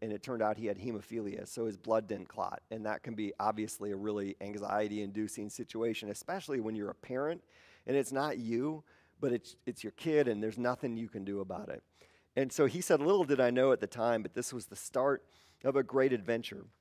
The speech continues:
In coming months and years, this journey would take us through dark moments of despair, and in a strange, ironic way, it would lead to joy. It would thrust us into the crucible of faith where we'd have to believe what we believe.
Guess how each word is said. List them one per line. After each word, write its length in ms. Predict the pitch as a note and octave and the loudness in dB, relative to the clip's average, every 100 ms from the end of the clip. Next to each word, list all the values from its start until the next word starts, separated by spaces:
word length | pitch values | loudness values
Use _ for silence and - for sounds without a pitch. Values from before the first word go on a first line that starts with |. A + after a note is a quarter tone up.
| _ _ _ _ - | _ _ _ _ -6
In 140 | C#3+ | 0
coming 320 | D#3+ F3 F3 | 4 6 6
months 280 | D#3 E3 - | 6 4 2
and 100 | B2 | -2
years, 300 | B2 C#3 B2+ | 0 2 0
this 200 | C#3 - | -2 -4
journey 240 | - C#3 | 0 0
would 180 | C3+ A#2 | 2 0
take 220 | - C3 | 0 0
us 120 | B2 - | 0 -4
through 260 | B2+ F#2+ - _ _ - | -6 -6 -8 _ _ 4
dark 280 | C3+ D#3 C#3 | 6 6 6
moments 380 | C#3 C#3+ C3+ | 0 0 -2
of 120 | B2 F2+ | -4 -6
despair, 640 | G#2 - A#2+ A#2 F#2+ - _ _ _ _ - | -8 -4 -2 -2 -2 -10 _ _ _ _ -2
and 160 | B2 | 0
in 100 | A#2+ | 2
a 40 | A2+ | 0
strange, 460 | - D3 D#3 F3 | -4 0 2 6
ironic 500 | C#3 A#2+ B2 C3+ B2+ | 6 6 4 2 0
way, 360 | B2 A#2+ G#2+ G2 | 2 4 4 2
it 100 | A#2 | 0
would 180 | B2 G#2 | 0 -2
lead 220 | A#2 A#2 | -4 -6
to 120 | G#2+ | -8
joy. 380 | F2 G#2+ F#2+ F2 - _ _ _ _ _ - _ | -8 -6 -4 -6 -14 _ _ _ _ _ -20 _
It 60 | C#3+ | 2
would 160 | D3 | 2
thrust 400 | - D3 D3+ - | 2 4 4 4
us 180 | E3 D3 | 0 0
into 160 | C3+ A2 | -2 -4
the 100 | G#2+ | -6
crucible 500 | - D3 C#3 A#2+ A#2 | -2 -2 -2 0 0
of 80 | - | 0
faith 360 | B2 B2+ C#3+ - | 2 2 0 -4
where 140 | A2+ | -2
we'd 160 | A2+ A2 | 0 2
have 220 | B2 - | 2 0
to 80 | A#2 | -4
believe 400 | A2 A2+ C3+ B2 | -2 0 0 0
what 140 | B2 | 0
we 120 | B2 | 0
believe. 480 | G2+ G#2 G2+ G2+ - | -4 -4 -4 -6 -8